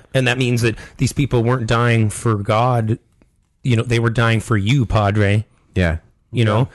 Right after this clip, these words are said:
Speaker 1: Uh, and, and you had a great comment after the film where, uh, Liam Neeson,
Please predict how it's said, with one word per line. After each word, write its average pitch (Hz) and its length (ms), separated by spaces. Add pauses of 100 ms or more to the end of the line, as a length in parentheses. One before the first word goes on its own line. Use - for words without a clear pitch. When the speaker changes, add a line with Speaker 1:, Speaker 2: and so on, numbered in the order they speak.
(340)
Speaker 1:
Uh, 110 220
and, 117 180
and 120 160
you 135 120
had 131 140
a 123 40
great 120 200
comment 117 300
after 110 220
the 107 100
film 117 360 (380)
where, 113 400 (1200)
uh, 107 280
Liam 123 320
Neeson, 113 460